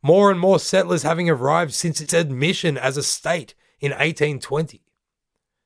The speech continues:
They are adamant about stopping the free state voters in Kansas. Plans are being hatched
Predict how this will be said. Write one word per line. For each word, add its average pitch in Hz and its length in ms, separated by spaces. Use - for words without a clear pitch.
They 220 160
are 202 60
adamant 202 380
about 165 280
stopping 180 420
the 156 80
free 185 340
state 170 400
voters 131 520
in 147 260
Kansas. 135 640
Plans 180 400
are 175 60
being 156 280
hatched - 500